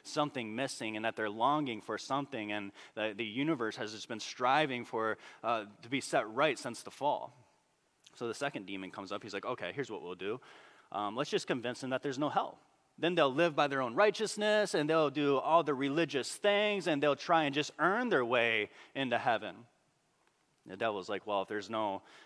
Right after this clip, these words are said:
um, heaven, like, w-, they know that there's a heaven, so we can't really convince them that there's no hell. It doesn't really work like that. So the third demon, the smartest one, comes up. He's like, "Hey, let's do this. Let's just convince them that there's no rush,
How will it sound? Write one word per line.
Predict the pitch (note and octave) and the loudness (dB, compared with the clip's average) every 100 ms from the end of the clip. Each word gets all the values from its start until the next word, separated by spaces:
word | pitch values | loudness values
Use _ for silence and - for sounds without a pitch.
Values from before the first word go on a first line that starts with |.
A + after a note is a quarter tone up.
| - | -10
um, | G2+ F#2+ F2+ F2+ F2+ _ _ _ _ _ C3+ | -6 -6 -6 -12 -14 _ _ _ _ _ 0
heaven, | D3+ C#3+ A2 | 2 2 -2
like, | A2 | -4
w-, | A#2 G#2+ | -4 -6
they | A#2+ | -4
know | A#2 B2 C3 | -2 0 0
that | A#2 | 0
there's | A2+ G#2 | -2 -6
a | |
heaven, | - D3 B2+ | -4 -2 -2
so | A#2 | -6
we | A2 | -6
can't | D3+ A#2+ | -6 -4
really | A2+ | -6
convince | G#2+ G#2 B2+ | -6 -8 -8
them | G#2+ | -6
that | G#2 | -6
there's | G2+ G2+ | -6 -8
no | F#2+ | -8
hell. | - B2 G#2+ | -4 0 0
It | G2 | -2
doesn't | G#2 G2+ | -6 -8
really | G2+ G2 | -8 -6
work | F#2 A2+ - | -6 -8 -8
like | E2+ | -10
that. | - E2+ D#2+ - - - - | -6 -6 -6 -12 -20 -20 -12
So | - | -4
the | C3 | -2
third | A2+ F#3 A#3 E3 | 2 4 4 4
demon, | B2+ A#2+ C3+ | 0 0 0
the | B2+ | 0
smartest | - F3+ D3 - | 2 2 2 0
one, | E3 | -2
comes | B2+ C#3+ G#2+ | -2 -4 0
up. | D#3+ C3 | 0 0
He's | B2 | -2
like, | C3 | -2
"Hey, | E3+ | 0
let's | E3 - | 0 0
do | F#3+ | -2
this. | C3+ A3 - | 2 0 0
Let's | G3 | -4
just | B3+ - | -4 -4
convince | D3+ A#2+ A3+ - | -4 -2 -4 -4
them | C#3 | -4
that | B2+ | -4
there's | C#3 C#3 A2 | -4 -6 -4
no | C#3 D#3+ | -4 -2
rush, | G#2+ F3 - - - | -2 -2 -4 -12 -12